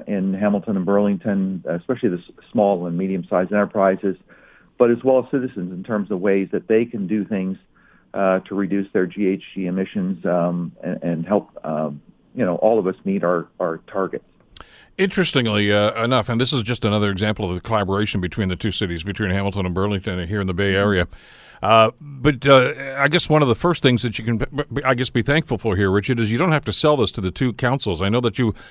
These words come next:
Speaker 2: been watching the political scene here pretty closely, and, and both Burlington Council and Hamilton Council, uh, seem firmly behind this whole concept.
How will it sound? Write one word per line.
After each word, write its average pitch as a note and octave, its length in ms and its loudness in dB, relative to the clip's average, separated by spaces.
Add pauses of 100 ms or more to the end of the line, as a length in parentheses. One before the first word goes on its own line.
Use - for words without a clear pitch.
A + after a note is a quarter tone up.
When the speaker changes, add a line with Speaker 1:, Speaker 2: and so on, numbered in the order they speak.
(200)
Speaker 2:
been A2 200 4
watching B2 320 4
the G2 60 -2
political B2 400 -2
scene G#2+ 220 -2
here F#2+ 120 0
pretty G#2+ 220 -2
closely, A#2+ 480 0
and, F#2+ 140 0
and A2+ 200 0
both D3+ 320 0
Burlington C3 380 0
Council A#2+ 400 0
and B2 100 2
Hamilton G2+ 320 0
Council, G2 420 -2 (400)
uh, G#2+ 160 4
seem C#3+ 300 2
firmly D3 440 2
behind A#2 420 2
this G2 140 0
whole F#2+ 180 0
concept. E2 500 -6